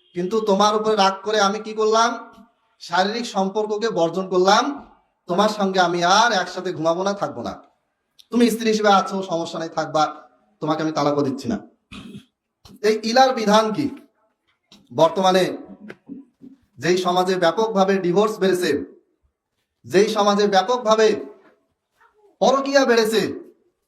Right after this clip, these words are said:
এই সমাজে ইলার ঘটনাও এখন অনেক বেশি বেড়ে চলেছে।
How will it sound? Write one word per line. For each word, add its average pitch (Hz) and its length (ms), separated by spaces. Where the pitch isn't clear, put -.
এই 185 180
সমাজে 196 520
ইলার 202 280
ঘটনাও 175 420
এখন 160 160
অনেক 147 220
বেশি 190 520
বেড়ে 143 220
চলেছে। 113 280